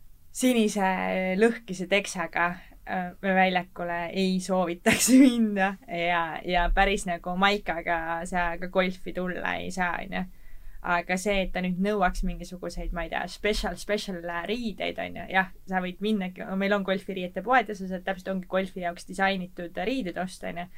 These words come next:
Aga sama hästi sa võid minna H ja M-ist, võtta endale ükskõik millised püksid, mis ei ole sinised teksad, on ju, ja mis ei ole kuskilt nagu lõhki või narmenda, on ju. Ja, ja panna selga polosärgi, mis ei pea olema mingisugune supertehnoloogiline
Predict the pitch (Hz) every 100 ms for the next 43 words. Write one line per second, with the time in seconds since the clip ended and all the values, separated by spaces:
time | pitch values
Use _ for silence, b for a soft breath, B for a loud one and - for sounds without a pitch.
0 | b b b - 185 208 196 202 202 -
1 | 180 180 175 185 190 180 175 170 175 196
2 | 202 190 190 190 185 - 180 - 175 175
3 | 185 - 202 196 185 185 185 - 202 190
4 | 180 180 185 175 175 190 202 190 185 226
5 | 233 214 175 180 180 175 185 196 180 175
6 | 208 - - - 175 - 180 208 226 -
7 | 175 180 185 226 254 190 180 180 - 196
8 | 190 b b b b 175 175 175 175 180
9 | 190 196 190 214 196 185 180 175 175 170
10 | 170 170 175 208 226 202 196 247 269 -
11 | 185 185 - - - 185 208 190 208 185
12 | 185 185 180 180 185 180 180 220 196 180
13 | 175 175 185 185 190 180 175 175 -